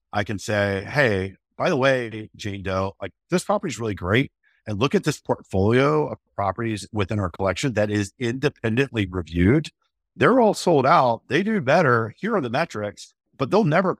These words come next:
pass this property if you've got this stained couch. You should really replace that. Make us the bad guy."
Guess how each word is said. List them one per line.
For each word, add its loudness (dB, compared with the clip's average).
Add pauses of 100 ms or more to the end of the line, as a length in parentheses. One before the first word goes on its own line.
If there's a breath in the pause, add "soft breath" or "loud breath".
pass -4
this -12
property -6
if -10
you've -2
got 0
this -6
stained -6
couch. 0
You 0
should -4
really 2
replace -4
that. 2 (220)
Make 0
us 2
the -10
bad -10
guy." -12